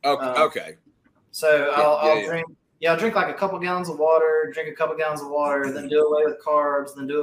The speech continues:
Speaker 2: away with salt. That hormone's going that makes you expel water, so you get that little window.
Speaker 1: Yeah,
Speaker 2: And then
Speaker 1: yeah.
Speaker 2: I'll, I'll put the water away, and usually I'll lose,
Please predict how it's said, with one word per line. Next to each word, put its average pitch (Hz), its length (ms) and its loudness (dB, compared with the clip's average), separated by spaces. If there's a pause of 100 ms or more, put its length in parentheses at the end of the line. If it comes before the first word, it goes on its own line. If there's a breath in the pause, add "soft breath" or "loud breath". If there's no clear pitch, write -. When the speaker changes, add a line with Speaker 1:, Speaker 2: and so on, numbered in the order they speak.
Speaker 2:
away 147 140 -4
with 139 100 -8
salt. 143 540 -2 (460)
That 131 140 -4
hormone's 151 460 -2
going 147 280 -4
that 131 60 -8
makes 143 260 -8
you 151 60 -6
expel 143 400 -6
water, 139 600 -4
so - 120 -12
you 139 60 -8
get 135 120 -8
that 143 100 -6
little 139 180 -6
window. 135 560 -4 (580)
Speaker 1:
Yeah, 104 120 -8
Speaker 2:
And 131 100 -2
then 135 240 -2
Speaker 1:
yeah. 131 60 -2
Speaker 2:
I'll, 135 240 -2
I'll - 180 -8
put - 140 -4
the 165 100 0
water 170 320 2
away, 190 460 2
and 160 160 -2
usually 202 400 0
I'll 151 240 4
lose, 156 560 -6